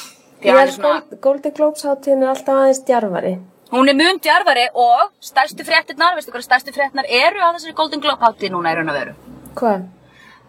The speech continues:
Speaker 1: Að þetta var rosalega mikið af þeim sem að vann, sem eru svona upsets. Þetta eru ekki hlutir sem að var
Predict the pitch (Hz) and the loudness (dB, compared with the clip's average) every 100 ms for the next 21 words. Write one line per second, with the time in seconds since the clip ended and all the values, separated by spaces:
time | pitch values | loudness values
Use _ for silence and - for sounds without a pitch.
0 | _ - 269 277 277 294 302 311 339 320 | _ 0 2 2 -2 0 2 2 0 0
1 | 349 403 - 349 339 349 359 - 370 359 | 0 -4 0 2 4 2 0 -4 -6 -4
2 | 359 320 269 285 339 427 339 320 302 311 | 0 0 2 0 0 -4 -6 -4 0 0
3 | 302 415 - _ - - - - - - | 2 0 -4 _ -2 -2 -2 -10 -16 -10
4 | 247 302 330 - - 359 370 370 - 311 | -6 0 0 -2 -8 -6 -4 -6 -6 -4
5 | 320 302 311 339 | -2 2 2 0